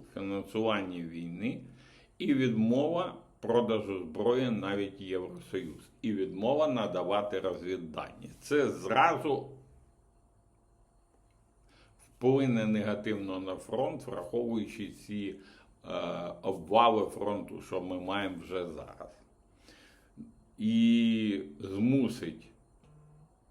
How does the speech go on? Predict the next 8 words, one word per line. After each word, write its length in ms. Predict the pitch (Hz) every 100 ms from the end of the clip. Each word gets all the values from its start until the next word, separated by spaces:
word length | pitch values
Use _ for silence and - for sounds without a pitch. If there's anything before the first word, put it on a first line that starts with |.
| _ _ _ _ _ _ _ _ -
Україну 600 | 101 123 127 113 104 92
йти 260 | 85 98
на 160 | 95 87
переговори, 960 | 98 90 87 95 120 165 156 147 - -
європейців 880 | 95 107 117 123 139 120 - - 90
бігти 640 | 82 78 117 107 - 92
знову 480 | 87 98 110 98 90
просити 720 | 85 95 95 - 92 - 90